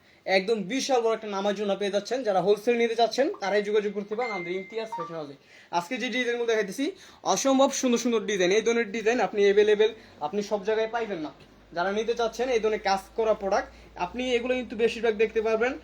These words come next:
আহ, বিভিন্ন বড় বড় মার্কেটে, বড় বড় শোরুমে। এই ধরনের কোয়ালিটিফুল প্রোডাক্টগুলো আপনি বিক্রি হয় আট হাজার, দশ হাজার, সাত হাজার, আট হাজার টাকা। আপনি বিশেষ করে যমুনা বা বসুন্ধরা শপিং মলে গেলে এই ধরনের প্রোডাক্ট মিনিমাম পাঁচ হাজার টাকার উপরে কিনতে হবে। এটা এমন একটা কোয়ালিটিফুল প্রোডাক্ট, এমন একটা কিং সাইজের প্রোডাক্ট।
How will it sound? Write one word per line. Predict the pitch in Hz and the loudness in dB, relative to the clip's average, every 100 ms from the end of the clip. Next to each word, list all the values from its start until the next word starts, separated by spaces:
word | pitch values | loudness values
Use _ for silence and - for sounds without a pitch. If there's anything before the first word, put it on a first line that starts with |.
| - - | -18 -4
আহ, | 165 | -2
বিভিন্ন | 170 208 226 233 | -2 -2 -2 0
বড় | 180 208 | 2 4
বড় | 208 208 | 4 2
মার্কেটে, | 180 175 202 196 208 | 2 0 -2 0 0
বড় | 185 185 | 0 0
বড় | 185 | -2
শোরুমে। | 185 233 214 175 131 - - - | -2 0 2 0 -6 -18 -20 -10
এই | 175 196 | -2 4
ধরনের | 208 214 220 | 4 4 2
কোয়ালিটিফুল | 214 202 202 196 | 2 0 -2 -6
প্রোডাক্টগুলো | 196 202 190 196 | -2 -2 0 -2
আপনি | 196 196 | -2 -6
বিক্রি | 202 214 | -6 -4
হয় | 180 185 185 - - | 0 0 -2 -14 -8
আট | 175 175 | -2 2
হাজার, | 180 185 175 | 2 0 -2
দশ | 175 175 | -4 -2
হাজার, | 170 | -6
সাত | 180 185 175 | -4 -6 -4
হাজার, | 170 | -4
আট | 156 - | -6 -6
হাজার | 170 139 | -6 -8
টাকা। | - - - | -16 -20 -6
আপনি | 165 208 | -2 0
বিশেষ | 240 - | -2 -2
করে | 240 | -4
যমুনা | 185 214 226 233 | 2 2 4 2
বা | 202 | 2
বসুন্ধরা | 208 214 214 214 | 0 -2 0 2
শপিং | 214 208 196 | 2 -2 -2
মলে | 202 196 | -2 -2
গেলে | 190 196 254 - - - | 0 2 0 -2 -14 -4
এই | 202 | 0
ধরনের | 226 226 | 2 0
প্রোডাক্ট | 220 226 214 | 0 -2 0
মিনিমাম | 220 226 226 | -2 -2 -2
পাঁচ | 220 | 2
হাজার | 214 202 | 2 2
টাকার | 208 208 | 0 -2
উপরে | 214 214 | -2 -6
কিনতে | 226 220 | -6 -6
হবে। | 175 139 147 | -6 -6 -2
এটা | 165 | -2
এমন | 185 | 0
একটা | 214 208 | -2 -4
কোয়ালিটিফুল | 180 214 208 202 196 202 | 0 0 0 -2 -8 -6
প্রোডাক্ট, | 202 226 208 | -2 0 0
এমন | 196 214 | -2 -2
একটা | 220 226 262 - - - - - | 0 0 0 -4 -20 -20 -20 -10
কিং | 208 269 262 | -4 -2 -2
সাইজের | 240 220 214 | -2 0 0
প্রোডাক্ট। | 180 175 143 | 0 -4 -4